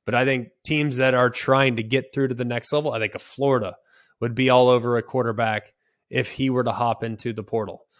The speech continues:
Uh, I think y-, you could find a, a scenario where,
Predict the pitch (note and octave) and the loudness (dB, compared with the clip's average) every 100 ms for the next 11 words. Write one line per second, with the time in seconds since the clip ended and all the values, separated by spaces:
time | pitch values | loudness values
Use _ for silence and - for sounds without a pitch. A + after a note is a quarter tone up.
0 | _ _ - B2 A#2+ A#2+ B2+ C3 D3 C#3 | _ _ 2 6 6 6 2 2 0 0
1 | - - - C3 B2+ C3+ B2 C3+ C#3 C#3 | -4 -16 -18 -14 -14 -14 -14 -6 -4 -2
2 | C3 - D3 C#3+ C3+ C3 B2 A2+ - B2+ | -4 -2 -2 0 0 0 -2 -6 -6 -4
3 | - C#3 C3 C3 C3 C3 B2+ B2 B2 B2 | -2 -2 0 2 4 4 4 2 4 4
4 | B2 A#2+ A#2+ A2 | 6 4 4 0